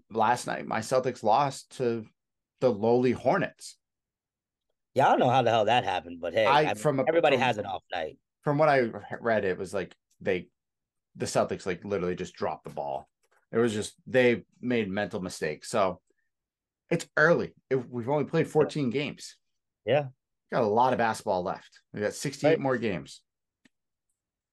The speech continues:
Speaker 1: I'm not too worried about it. Um,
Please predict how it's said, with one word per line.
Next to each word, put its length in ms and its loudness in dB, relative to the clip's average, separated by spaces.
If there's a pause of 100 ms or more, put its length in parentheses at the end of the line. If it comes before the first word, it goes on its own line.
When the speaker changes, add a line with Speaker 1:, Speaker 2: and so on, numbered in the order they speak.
(500)
Speaker 1:
I'm 80 -6
not 180 -2
too 140 -6
worried 240 -2
about 240 0
it. 120 -6 (200)
Um, 560 2